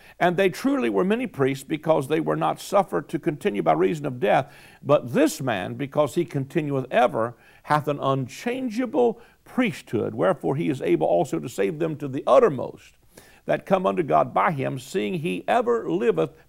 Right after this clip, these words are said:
to make intercession for them. For such an high priest became us, who is holy, blameless, undefiled,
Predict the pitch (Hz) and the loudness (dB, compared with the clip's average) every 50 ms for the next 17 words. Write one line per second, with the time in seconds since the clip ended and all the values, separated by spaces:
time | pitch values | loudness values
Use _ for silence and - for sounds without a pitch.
0 | _ - 175 180 180 160 - 175 175 160 147 - - 160 165 139 - - 147 135 | _ -8 -4 -4 -4 -2 -2 -2 -2 -2 -4 -6 -6 -6 -6 -6 -6 -8 -10 -10
1 | - _ - - _ _ - 196 214 180 139 131 127 127 - 139 123 - 196 190 | -12 _ -20 -20 _ _ 2 4 4 4 4 2 0 0 -2 -4 -2 -2 -2 -2
2 | - - 156 151 147 185 202 196 - - 175 156 - - 170 165 - - 185 190 | -2 -2 -6 -4 0 0 0 0 0 0 -4 -4 -4 -2 -4 -4 -4 -2 -4 -4
3 | 208 220 208 180 139 135 - - - 156 143 127 117 - - 190 190 208 220 226 | -2 0 0 0 0 0 -2 -8 -8 -8 -8 -8 -6 -2 0 2 2 2 0 -4
4 | 226 - - _ _ _ _ _ - _ _ _ _ - - 104 107 123 160 185 | -4 -6 -14 _ _ _ _ _ -20 _ _ _ _ -14 -8 -2 0 2 2 2
5 | 202 214 220 214 208 202 202 - - - - - _ _ _ _ _ _ _ _ | 0 -2 -4 -6 -8 -8 -10 -14 -18 -20 -20 -20 _ _ _ _ _ _ _ _
6 | _ _ _ - - 175 208 202 208 - - 185 180 180 180 175 170 - | _ _ _ 0 0 2 2 2 0 0 0 0 0 0 -2 -8 -10 -12